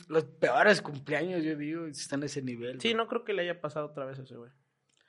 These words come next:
Speaker 1: No, güey, o sea, y al final de cuentas, güey, un cumpleaños lo que tú esperas es que te la pases chido, ¿no?
Speaker 2: Te digo, es el día más importante del año, se supone que
Speaker 1: Porque al
Speaker 2: para
Speaker 1: men-,
Speaker 2: ti.
Speaker 1: al menos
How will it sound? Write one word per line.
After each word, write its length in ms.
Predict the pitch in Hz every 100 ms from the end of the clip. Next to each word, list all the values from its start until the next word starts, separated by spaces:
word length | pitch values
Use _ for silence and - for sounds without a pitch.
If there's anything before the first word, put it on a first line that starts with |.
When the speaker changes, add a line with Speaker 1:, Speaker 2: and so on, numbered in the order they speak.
| - - - _
Speaker 1:
No, 300 | 160 160 165
güey, 200 | 147 131 147
o 40 |
sea, 160 | 147 175
y 80 |
al 100 | 180
final 260 | 160 180 202
de 80 | 233
cuentas, 480 | 226 220 214 233 196
güey, 200 | 208 208
un 220 | 190 190
cumpleaños 480 | 170 208 190 202 214
lo 100 | 196
que 120 | 165
tú 100 | 151
esperas 400 | 175 - 190 190
es 80 | 165
que 100 | 208
te 100 | 180
la 100 | 131
pases 240 | 143 165 160
chido, 300 | - 143 131
¿no? 60 |
Speaker 2:
Te 120 | 202
digo, 300 | 233 349 277
es 100 | 240
el 160 | 254 262
día 140 | 262
más 160 | 262 254
importante 540 | 247 247 214 226 226
del 120 | 233 220
año, 220 | 214 214
se 80 | 208
supone 360 | 202 - 202
que 40 | 190
Speaker 1:
Porque 200 | 190 208
al 80 | 202
Speaker 2:
para 120 | 240
Speaker 1:
men-, 80 | 240
Speaker 2:
ti. 60 |
Speaker 1:
al 80 | 214
menos 500 | 208 254 277 - -